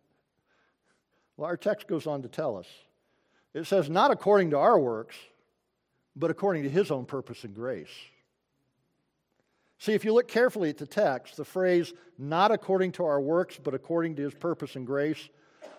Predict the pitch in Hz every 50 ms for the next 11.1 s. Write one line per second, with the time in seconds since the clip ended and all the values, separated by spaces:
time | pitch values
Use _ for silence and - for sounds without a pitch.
0 | - - - 131 151 165 190 233 247 233 - - 196 170 160 160 156 135 123 131
1 | 123 165 175 196 196 190 196 - 165 - - - 175 175 170 165 160 160 156 151
2 | - - _ _ _ _ _ _ _ 185 170 135 147 151 139 - - - - 208
3 | 226 226 196 135 135 120 110 110 113 - - - _ _ _ _ _ _ - 190
4 | 214 269 294 277 226 180 - - 156 147 139 131 127 135 139 131 - - _ _
5 | _ _ _ _ - - - 185 190 202 208 196 190 170 - - 175 165 143 143
6 | 160 160 156 156 151 - 190 202 202 190 127 98 82 76 - _ _ _ _ _
7 | _ _ _ _ _ _ _ _ _ _ _ _ _ _ _ _ _ _ _ _
8 | _ _ _ _ - 139 160 202 254 277 240 196 165 156 151 151 143 - 156 -
9 | - - 214 240 233 214 180 160 151 - 165 160 160 160 160 170 170 170 160 -
10 | - - 214 226 233 185 160 165 151 143 139 131 127 120 120 113 117 160 196 -
11 | - -